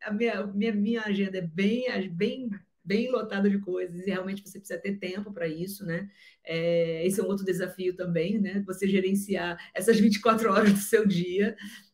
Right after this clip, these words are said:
é bem intenso e você tem que cuidar de marido, de filho, de você mesmo, né? Porque no final das contas a gente também tem que cuidar da gente.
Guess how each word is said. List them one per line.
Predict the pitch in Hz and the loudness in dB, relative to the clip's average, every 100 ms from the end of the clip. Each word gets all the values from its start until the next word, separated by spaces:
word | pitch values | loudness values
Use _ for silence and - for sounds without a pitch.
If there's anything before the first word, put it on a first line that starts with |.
| - | 2
é | 190 | 2
bem | 190 220 285 | 4 2 0
intenso | - 202 185 202 - 262 | 0 0 2 0 -4 -4
e | 226 | -2
você | 220 214 | -2 -2
tem | 208 202 | 0 -2
que | |
cuidar | 202 196 180 | 0 0 0
de | 180 | 0
marido, | 196 233 233 208 190 | -2 0 0 0 0
de | 175 202 - | 0 -2 -4
filho, | - 226 202 202 196 196 - - | -4 2 6 6 6 0 -10 -4
de | 202 | -2
você | 196 233 - 233 | 0 0 2 2
mesmo, | 214 196 202 226 208 | 2 2 0 -2 -4
né? | 180 185 247 | -4 -4 -6
Porque | - - 185 | -8 -10 -8
no | 175 | -8
final | 175 180 | -8 -6
das | 180 175 | -6 -8
contas | - 214 240 | -10 -8 -8
a | 208 | -10
gente | 240 | -12
também | - 196 233 | -10 -8 -8
tem | 277 | -10
que | |
cuidar | 233 196 | -8 -6
da | 185 | -4
gente. | 180 160 - _ | -4 -6 -10 _